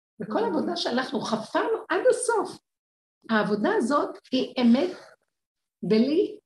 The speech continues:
שום כיסוי, שהוא נותן לך לגוע בלא יכול המוחלט שלך, לא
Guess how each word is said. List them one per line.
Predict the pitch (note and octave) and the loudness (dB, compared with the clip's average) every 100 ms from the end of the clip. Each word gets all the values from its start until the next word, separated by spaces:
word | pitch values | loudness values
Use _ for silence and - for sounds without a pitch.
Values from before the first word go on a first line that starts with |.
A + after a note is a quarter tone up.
| _ - | _ -8
שום | C#4+ D4 | -6 -4
כיסוי, | E4 A#3 A3 F3 - - _ _ _ _ - | -4 -2 0 0 -2 -14 _ _ _ _ -6
שהוא | - A3 - _ _ A3 | -2 -2 -4 _ _ 0
נותן | G#3+ D4 | 2 0
לך | G4+ - C4 | 0 0 -4
לגוע | G#3+ B3+ B3+ | -2 -2 -2
בלא | A3 G#3 C4 | -2 2 2
יכול | C4+ C4 C#4 | 0 -2 -4
המוחלט | B3 G#3+ - A#3 - | -4 -6 -4 -4 -4
שלך, | B3 F3 - - _ | -6 -8 -12 -20 _
לא | A3+ C4 C#4+ | 2 4 2